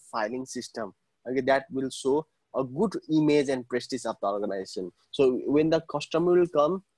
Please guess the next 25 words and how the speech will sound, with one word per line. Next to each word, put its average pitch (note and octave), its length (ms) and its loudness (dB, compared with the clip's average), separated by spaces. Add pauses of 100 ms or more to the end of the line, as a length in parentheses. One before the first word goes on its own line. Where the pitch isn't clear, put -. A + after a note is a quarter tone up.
okay, D#3+ 220 -2 (220)
and D3+ 180 4
they D3+ 100 4
will D3+ 140 2
say D3 140 -2
that, C#3 180 2 (400)
ल, D3+ 80 2
ल, E3 260 2
यो, D#3+ 180 2 (120)
यस, D#3 180 -4
यो E3+ 100 2
सालको, D#3 380 -2
यो D#3 260 0
म-, D3 360 2
महिनाको C#3+ 420 -2
हेरौँ, C3 360 -2
हेरौँ C#3+ 280 -4
भन्छ A2+ 280 -6
भने, G#2 300 -6
यो D#3+ 180 -2
महिनाको C3 460 -8
डकुमेन्ट्सहरू A#2 640 -8
हेरौँ B2+ 300 -2
भन्छ G#2 220 -8
भने, A#2+ 260 0